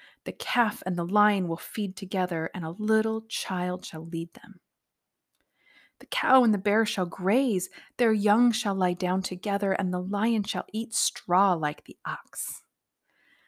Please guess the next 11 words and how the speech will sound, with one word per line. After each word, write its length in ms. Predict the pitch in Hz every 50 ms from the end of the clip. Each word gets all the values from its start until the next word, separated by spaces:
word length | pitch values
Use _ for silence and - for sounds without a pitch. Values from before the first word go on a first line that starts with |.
| _ _ _ _ _ _ _ -
The 80 | 226
nursing 400 | 220 226 226 226 226 - 226 208
child 520 | 208 - - - 202 196 190 190 185 185 190
shall 200 | - - 180 175
play 520 | - - - - 233 226 226 233 240 240
over 160 | - 214 196
the 80 | 190 196
hole 480 | - - - - 190 185 190 196 196 -
of 160 | - 190 -
the 180 | - 175 - -
asp, 460 | - 160 156 160 - - - - -